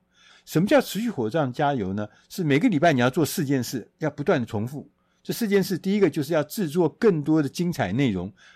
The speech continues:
而且每周至少要上架一次精彩内容。第二个是要持续增加我们的邮件名单，要培养我们的名单，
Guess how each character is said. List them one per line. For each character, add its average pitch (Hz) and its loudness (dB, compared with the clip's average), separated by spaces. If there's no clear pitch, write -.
而 160 0
且 143 2
每 113 0
周 185 4
至 190 -4
少 98 -2
要 135 -2
上 127 -2
架 120 0
一 117 -2
次 113 -4
精 113 -4
彩 92 -8
内 92 -2
容。 78 -12
第 190 4
二 165 4
个 139 4
是 170 0
要 135 2
持 - -6
续 147 -2
增 160 -2
加 156 2
我 101 -4
们 110 0
的 135 4
邮 107 -2
件 131 -2
名 92 -6
单， 147 -2
要 151 0
培 143 0
养 160 2
我 92 -6
们 101 -2
的 127 2
名 107 -2
单， 117 -4